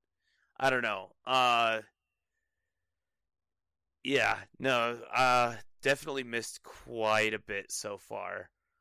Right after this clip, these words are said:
Um, I, playing with ray tracing is,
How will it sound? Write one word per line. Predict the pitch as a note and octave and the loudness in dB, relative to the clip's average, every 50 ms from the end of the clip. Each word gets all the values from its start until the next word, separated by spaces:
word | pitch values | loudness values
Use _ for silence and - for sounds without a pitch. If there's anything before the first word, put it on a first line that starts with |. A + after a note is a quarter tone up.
| _ _ - | _ _ -6
Um, | A2+ A2+ A2+ A2+ A2+ A2+ A2 A2 G#2+ G#2 G2 F#2 _ _ _ _ _ _ _ _ _ _ _ _ _ _ _ _ _ _ _ _ _ _ _ _ _ _ _ _ _ _ _ _ - | -2 0 2 2 2 2 0 0 -2 -6 -12 -18 _ _ _ _ _ _ _ _ _ _ _ _ _ _ _ _ _ _ _ _ _ _ _ _ _ _ _ _ _ _ _ _ -2
I, | B2+ C3+ C#3 B2 - G2+ G2+ _ _ - | 0 0 0 0 -4 -14 -20 _ _ -14
playing | - C3+ D#3 F#3+ G#3+ G3+ E3+ | -4 -2 0 0 0 -2 -4
with | C3+ B2 - G2+ | -6 -6 -6 -8
ray | G2 G2 G2+ G2+ G#2 A#2 A#2 | -14 -6 -4 -2 -2 -2 -2
tracing | - - D3 D3 C#3+ C#3+ C3+ - - D3 D3+ D3+ D3+ D3 - | -4 -4 -4 -2 -2 -2 -6 -8 -10 -10 -12 -14 -14 -18 -18
is, | - G2+ G#2+ A2 A2 A2 A2 A2 G#2+ G#2 G2 - - - - | -10 -8 -6 -4 -4 -4 -4 -6 -8 -8 -10 -12 -12 -12 -14